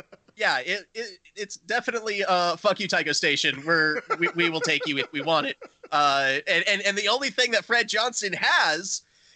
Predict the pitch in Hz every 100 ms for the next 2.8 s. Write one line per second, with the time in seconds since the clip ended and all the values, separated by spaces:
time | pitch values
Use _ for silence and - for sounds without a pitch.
0 | _ 233 220 202 - 220 277 - 208 214
1 | 208 254 330 226 170 - 160 131 - 214
2 | 254 311 370 254 190 156 269 214